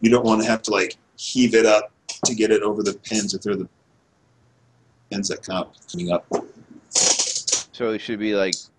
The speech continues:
Speaker 2: it'll be between, you know, mid bicep to elbowish height.
Speaker 1: Oh, I would say, yeah,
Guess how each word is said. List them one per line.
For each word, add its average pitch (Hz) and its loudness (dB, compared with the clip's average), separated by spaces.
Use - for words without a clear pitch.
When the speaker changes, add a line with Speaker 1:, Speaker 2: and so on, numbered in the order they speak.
Speaker 2:
it'll 104 -4
be 101 -4
between, 98 -6
you - -4
know, 90 -4
mid 90 -6
bicep 85 -4
to 71 -10
elbowish 85 -2
height. 78 -10
Speaker 1:
Oh, 113 6
I 120 4
would 127 4
say, 117 -2
yeah, 143 2